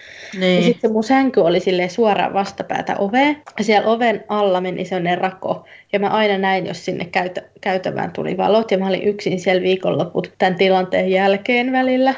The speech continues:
Speaker 2: Ja sit kun mä näin, että ne valot syttyi siellä, niin mä olin aivan paniikissa.
Speaker 1: No joo.
Speaker 2: Mä ajattelin, että nyt täällä on
Speaker 1: Kuvitella.
Speaker 2: joku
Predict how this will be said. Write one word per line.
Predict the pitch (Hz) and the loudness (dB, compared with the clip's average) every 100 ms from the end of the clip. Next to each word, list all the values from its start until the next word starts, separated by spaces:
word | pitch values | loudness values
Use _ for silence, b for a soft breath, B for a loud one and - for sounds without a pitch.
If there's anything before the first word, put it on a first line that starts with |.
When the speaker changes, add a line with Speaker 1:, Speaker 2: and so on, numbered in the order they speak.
| - 180 | -4 -4
Speaker 2:
Ja | |
sit | 220 214 | -4 -4
kun | 196 | -2
mä | 196 | 0
näin, | 208 202 185 | 2 2 2
että | 185 208 | -4 -4
ne | 180 | 0
valot | 175 175 175 | 0 0 -2
syttyi | 185 185 180 | -6 -4 -4
siellä, | 175 170 | -2 -2
niin | 175 | -2
mä | 190 | -2
olin | 185 - | -2 -2
aivan | 190 180 175 247 233 196 | -2 0 0 0 0 0
paniikissa. | 175 175 180 - 180 - - 185 175 | 0 -2 -2 -4 -6 -8 -6 -6 -2
Speaker 1:
No | 180 | 0
joo. | 160 151 165 170 180 196 | 2 2 2 0 0 -2
Speaker 2:
Mä | 175 | -2
ajattelin, | 170 - 180 | 0 0 0
että | 175 | 2
nyt | 190 - | -2 2
täällä | 202 180 | 2 4
on | 180 | 2
Speaker 1:
Kuvitella. | 175 214 | 2 0
Speaker 2:
joku | 214 190 | -2 -6